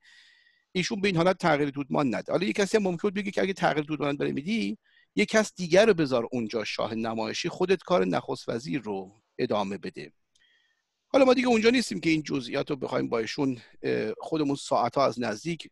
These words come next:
بررسی کنیم، ببینیم اون زمان چی گفته می‌شد، چی انجام پذیره، چی انجام پذیر نیست.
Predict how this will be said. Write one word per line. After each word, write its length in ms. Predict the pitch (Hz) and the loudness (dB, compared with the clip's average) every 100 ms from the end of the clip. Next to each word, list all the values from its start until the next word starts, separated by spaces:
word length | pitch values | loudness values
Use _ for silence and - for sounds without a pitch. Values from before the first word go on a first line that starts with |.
| _ | _
بررسی 340 | 127 113 107 - | -2 -2 -4 -4
کنیم، 260 | 143 139 | -2 0
ببینیم 340 | 135 135 131 135 | -2 -2 -4 -2
اون 160 | 135 | -4
زمان 260 | 131 113 123 | -2 -2 -4
چی 180 | - 147 | -4 -6
گفته 280 | 131 - 143 | -6 -4 -6
می‌شد، 300 | 139 - 135 | -6 -8 -10
چی 140 | - | -8
انجام 320 | - 120 117 | -6 -4 -6
پذیره، 360 | 110 110 127 139 | -4 -6 -4 -6
چی 140 | - | -6
انجام 280 | 131 127 123 | -6 -4 -4
پذیر 300 | 120 117 139 | -4 -4 -4
نیست. 400 | 139 185 226 - | -2 -2 -4 -10